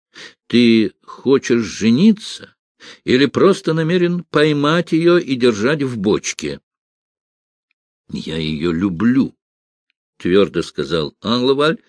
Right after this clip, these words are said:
«хочу взять в жёны. Но надо, чтобы у неё были ноги,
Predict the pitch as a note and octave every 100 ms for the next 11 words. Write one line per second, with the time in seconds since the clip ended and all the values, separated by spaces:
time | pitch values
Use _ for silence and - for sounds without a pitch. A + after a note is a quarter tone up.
0 | _ _ - - G#2+ - C3+ A2+ D#2 A#2
1 | B2+ A#2 F#2+ F#2+ F2+ C2+ C#2 _ _ _
2 | _ _ _ _ _ _ _ - F#2 G#2
3 | F2+ C#3 E3 G2+ - D2 F#2 G#2+ D3+ F#3+
4 | D#3+ F2 F#2+ F#2+ F#2+ F#2+